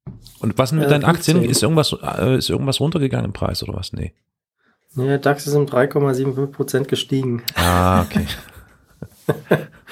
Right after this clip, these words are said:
Speaker 2: Auf dem Baum. So, machen wir noch jeder eine, oder, oder
Speaker 1: Jeder
Speaker 2: machen
Speaker 1: eine,
Speaker 2: wir's
Speaker 1: wa?
Speaker 2: nächste?
Speaker 1: Sag mal an hier, was hast du denn? Wie viele Punkte hast du denn jetzt in dieser Spalte hier?
Speaker 2: Fünfzehn habe ich in der
Speaker 1: Äh,
Speaker 2: Spalte,
Speaker 1: Zeile,
Speaker 2: du.
Speaker 1: Zeile, <laughs> Zeile meine ich. Mann, fünfzehn, ich hab fünfundzwanzig, okay. So,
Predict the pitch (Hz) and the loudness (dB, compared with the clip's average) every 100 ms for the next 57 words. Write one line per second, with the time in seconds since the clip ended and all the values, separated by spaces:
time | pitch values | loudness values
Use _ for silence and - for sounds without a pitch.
0 | - - 147 147 151 123 131 147 127 - | -16 -6 -4 0 2 4 4 2 -2 -8
1 | - - - - 160 160 - - 143 180 | -16 -18 -20 -4 0 0 -2 -2 0 2
2 | 180 180 170 180 202 175 202 233 196 170 | 0 0 0 2 2 2 0 0 -2 -2
3 | 175 127 165 170 165 160 113 156 - 113 | -4 2 4 4 4 4 4 2 -2 0
4 | 131 175 175 196 180 131 123 151 - 151 | 2 4 4 6 6 4 2 -2 2 2
5 | 98 87 113 156 139 175 160 165 160 151 | 2 -4 -4 -4 -2 -2 0 0 -2 -2
6 | - 120 113 113 - 92 85 87 80 78 | -2 -4 -4 -4 -2 -2 0 -2 -2 -4
7 | 71 _ _ _ _ _ - 185 190 - | -8 _ _ _ _ _ -4 -2 -4 -2
8 | 139 127 117 113 117 110 - 120 107 92 | 0 0 -2 -2 -2 -4 -4 -2 0 0
9 | 87 110 117 117 92 185 - - - 120 | -2 -2 0 0 2 0 2 0 2 2
10 | 131 127 104 101 95 - - 95 117 147 | 4 4 4 4 2 0 -2 4 4 6
11 | 151 104 - - - 165 - 110 69 - | 2 0 -8 -6 -4 -4 0 -2 -2 -8
12 | - 147 151 143 117 127 127 101 85 - | -4 -2 -2 0 0 0 0 -2 -2 -4
13 | - - 107 107 - - _ _ _ _ | -6 -2 -2 -2 -6 -20 _ _ _ _
14 | 123 165 143 | 2 2 2